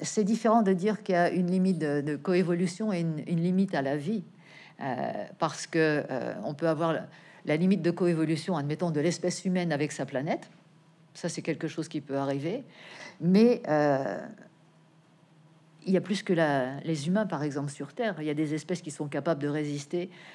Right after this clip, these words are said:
On l'a vu, il y a des époques dans notre, euh, dans l'histoire de la, de la Terre où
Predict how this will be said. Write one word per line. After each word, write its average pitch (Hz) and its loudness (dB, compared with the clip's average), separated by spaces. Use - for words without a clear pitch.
On 156 -2
l'a 160 6
vu, 214 2
il 226 0
y 170 4
a 165 4
des 160 4
époques 180 2
dans 147 -2
notre, 143 -4
euh, 127 -2
dans 143 -4
l'histoire 156 -6
de 139 -6
la, 120 -4
de 143 -6
la 135 -2
Terre 196 -2
où 160 0